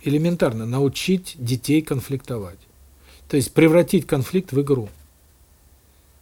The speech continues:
А, сказать, а, объяснить, что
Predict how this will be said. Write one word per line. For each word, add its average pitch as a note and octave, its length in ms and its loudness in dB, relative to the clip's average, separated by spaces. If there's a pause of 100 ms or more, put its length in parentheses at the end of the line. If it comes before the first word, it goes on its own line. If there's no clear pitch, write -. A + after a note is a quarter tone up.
(260)
А, B2+ 300 -4
сказать, C3 480 -6 (560)
а, C3 520 -4
объяснить, D#3+ 600 2
что C3+ 680 -2